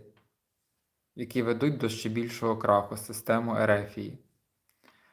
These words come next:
А С Ш А вже анонсує нам нові різдвяні подарунки. Так, абсолютно правильно.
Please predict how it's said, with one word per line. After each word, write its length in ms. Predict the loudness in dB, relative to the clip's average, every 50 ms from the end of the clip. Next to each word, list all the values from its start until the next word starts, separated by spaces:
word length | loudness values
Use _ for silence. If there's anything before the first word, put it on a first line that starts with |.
| _ _
А 120 | -4 -4 -2
С 160 | -2 -2 -4
Ш 240 | 0 6 8 10 10
А 40 |
вже 180 | 10 8 6 4
анонсує 500 | 2 2 0 -2 -4 -2 -2 -2 0 0
нам 260 | 0 0 0 0 -2
нові 220 | -2 -2 -2 -2 -2
різдвяні 520 | -4 -4 -6 -2 0 2 2 2 2 0
подарунки. 680 | -2 -2 -2 -2 -2 -2 -2 -2 -6 -8 -10 -10 -12 -12
Так, 340 | 0 4 6 6 6 6 2
абсолютно 580 | -2 -2 -2 -4 -2 0 -2 -2 -2 -4 -4
правильно. 580 | -2 2 2 4 4 2 2 -2 -2 -4 -4 -6